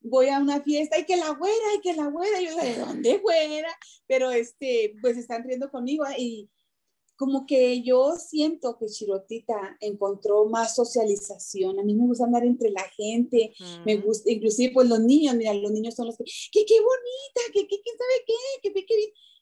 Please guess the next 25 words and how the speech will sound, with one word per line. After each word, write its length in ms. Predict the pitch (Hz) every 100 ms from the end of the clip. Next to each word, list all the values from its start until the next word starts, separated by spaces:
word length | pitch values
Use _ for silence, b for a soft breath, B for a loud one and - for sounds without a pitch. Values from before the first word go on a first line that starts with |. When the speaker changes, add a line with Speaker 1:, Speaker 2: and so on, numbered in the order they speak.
| _
Speaker 1:
Ellos 500 | 190 254 240 285 294
me, 380 | 269 247 226 214
me 300 | 220 208 202
alaban 400 | 202 208 226 240
mucho, 280 | 285 - 339
¿eh? 80 | 285
Entonces, 460 | 302 277 254 285 - _ _ _ _ _ _ _ _ _ _ _ -
cuando 320 | 302 285 262 262
alguien 300 | 294 330 349
me 100 | 311
dice 300 | 269 254 302
algo 300 | 294 285 294
malo, 320 | 285 294 254
yo 180 | 226 226
luego 400 | 226 233 226 220
me 160 | 214 208
acuerdo 380 | 190 208 202 214
de 140 | 214
mis 180 | 202 -
herramientas 640 | 196 185 196 196 190 214
que 120 | - 190
me 160 | 180
has 140 | 180 180
dado 320 | 190 208 208
tú 160 | 196